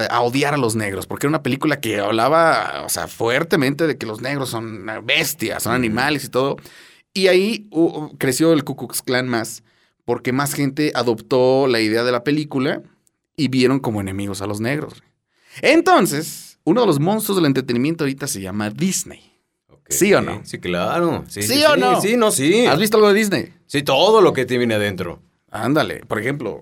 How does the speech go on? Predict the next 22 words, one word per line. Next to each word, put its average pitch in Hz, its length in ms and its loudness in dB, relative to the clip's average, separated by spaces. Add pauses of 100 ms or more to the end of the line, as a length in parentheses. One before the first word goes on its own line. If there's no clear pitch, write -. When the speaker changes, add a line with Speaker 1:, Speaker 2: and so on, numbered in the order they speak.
Speaker 1:
¿has - 140 -8
Speaker 2:
Las 107 120 0
Speaker 1:
visto 110 120 -4
Speaker 2:
series, 104 560 -2
las 98 160 -6
nuevas 110 280 0
Speaker 1:
Blancanieves? 123 1200 0 (320)
Speaker 2:
Pues 127 140 2
ya 160 60 6
ves 208 120 2
que 180 80 0
ahorita 190 240 4
toda 202 140 2
la 170 100 4
bronca 170 260 2
que 127 120 -2
traen, 156 260 2
¿no? 175 200 2
Con 156 120 0
los 117 160 0
nuevos, 143 400 0
este, 98 1000 -2